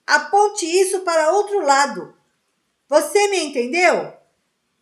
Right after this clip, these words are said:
Afaste esta coisa de. Duda soltou uma exclamação estranha e tremida,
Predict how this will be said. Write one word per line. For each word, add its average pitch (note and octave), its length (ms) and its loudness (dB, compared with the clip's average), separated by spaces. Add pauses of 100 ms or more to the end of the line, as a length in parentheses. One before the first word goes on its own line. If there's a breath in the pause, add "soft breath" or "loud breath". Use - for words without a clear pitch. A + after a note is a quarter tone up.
Afaste G#4 640 0
esta F4+ 380 -4
coisa E4+ 460 -4
de. D#4 460 -10 (680)
Duda D#4 440 -10
soltou B3+ 520 -10
uma A#3+ 220 -12
exclamação A3+ 880 -10
estranha A3 680 -10
e A#3 100 -10
tremida, F#3+ 800 -10